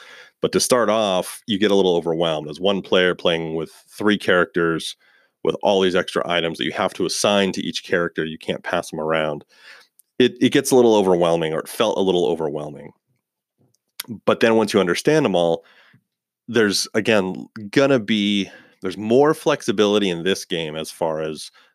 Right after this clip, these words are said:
the right move and the, and the less optimal move. So everybody can talk and suspect that Jaws is gonna pop up in one place, but if one player feels differently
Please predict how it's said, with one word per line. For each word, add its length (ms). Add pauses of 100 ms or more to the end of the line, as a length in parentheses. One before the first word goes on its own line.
the 100
right 300
move 180
and 80
the, 180
and 360
the 100
less 580 (200)
optimal 520
move. 300 (540)
So 520 (380)
everybody 380
can 160
talk 340
and 220
suspect 600
that 80
Jaws 300
is 80
gonna 140
pop 300
up 140
in 60
one 180
place, 360
but 140
if 80
one 200
player 280
feels 340
differently 560